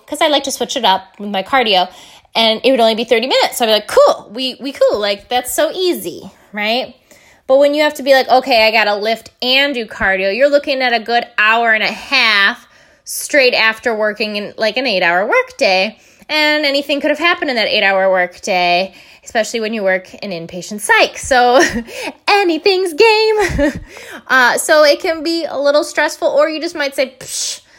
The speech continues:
screw it, I wanna go home and just watch Netflix," right? 'Cause sometimes we have those days.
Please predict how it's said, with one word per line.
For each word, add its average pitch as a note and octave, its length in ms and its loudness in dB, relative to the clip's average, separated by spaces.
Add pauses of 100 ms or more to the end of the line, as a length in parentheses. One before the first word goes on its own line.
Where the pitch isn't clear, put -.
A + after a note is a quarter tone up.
(120)
screw - 340 -2
it, C4 180 2
I A#3+ 120 2
wanna A#3+ 220 -2
go A#3+ 180 -2
home B3 380 -4
and A3+ 180 -8
just A3 220 -12
watch A3 220 -6
Netflix," G#3+ 640 -6
right? G#3 380 -8 (220)
'Cause A#3 160 -10
sometimes A3 300 -8
we A3 60 -8
have G3+ 100 -6
those G3+ 160 -8
days. - 260 -10